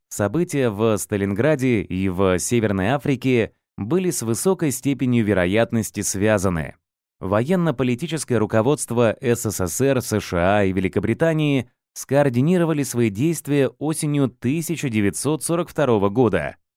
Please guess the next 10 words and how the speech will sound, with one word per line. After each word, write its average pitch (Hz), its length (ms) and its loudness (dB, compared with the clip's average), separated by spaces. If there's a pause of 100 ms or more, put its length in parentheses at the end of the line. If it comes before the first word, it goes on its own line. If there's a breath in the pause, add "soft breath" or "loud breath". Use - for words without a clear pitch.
(180)
Англичане 110 840 0
нанесли 127 460 0
поражение 131 580 2
Роммелю 165 420 2
под 120 300 0
Эль-Аламейном 120 880 2
в - 100 -20
первых 170 400 -2
числах 113 440 -4
ноября. 101 520 0